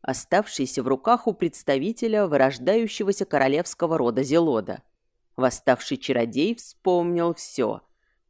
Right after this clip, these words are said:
И возможность прорыва в новых областях магии,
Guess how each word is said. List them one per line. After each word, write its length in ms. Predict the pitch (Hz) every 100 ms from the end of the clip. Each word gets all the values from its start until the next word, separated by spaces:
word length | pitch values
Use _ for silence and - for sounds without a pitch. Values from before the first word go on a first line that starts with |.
| -
И 100 | 147
возможность 680 | 160 226 277 269 262 -
прорыва 560 | - 175 165 175 196 190
в 80 | 143
новых 340 | 147 147 143
областях 520 | 127 123 120 120 -
магии, 600 | 135 156 196 180 196 185